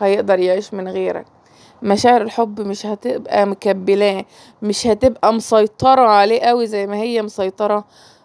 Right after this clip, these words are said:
عليك. عايزاكوا تعرفوا شيء مهم جدًا،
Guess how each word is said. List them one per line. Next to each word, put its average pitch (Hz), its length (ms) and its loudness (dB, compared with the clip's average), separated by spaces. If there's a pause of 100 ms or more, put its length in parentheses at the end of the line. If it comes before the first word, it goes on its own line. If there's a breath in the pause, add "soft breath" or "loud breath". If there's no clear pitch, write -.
(140)
عليك. 196 480 0 (680 soft breath)
عايزاكوا 254 360 2
تعرفوا 247 520 2
شيء 247 240 -6
مهم 208 300 -4
جدًا، - 380 -14